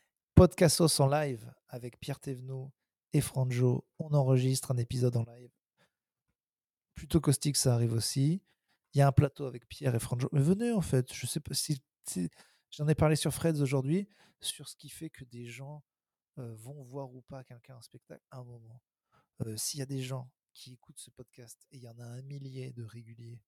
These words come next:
au moins, et qui sont pas venus me voir en spectacle alors que j'étais près de chez, mais c'est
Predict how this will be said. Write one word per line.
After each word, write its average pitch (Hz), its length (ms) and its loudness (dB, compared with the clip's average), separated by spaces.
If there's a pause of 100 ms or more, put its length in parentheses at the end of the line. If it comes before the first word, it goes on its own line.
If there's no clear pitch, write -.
(260)
au 135 100 -10
moins, 131 320 0 (2000)
et 160 80 -2
qui 151 220 -6
sont 147 200 -4
pas 190 140 6
venus 190 180 -2
me 196 60 -6
voir 208 160 -2
en 196 60 -6
spectacle 208 480 -4
alors 202 160 -4
que 185 100 -4
j'étais 170 220 -6
près - 160 -6
de - 40 -10
chez, - 180 -8
mais 139 100 -2
c'est 123 320 -2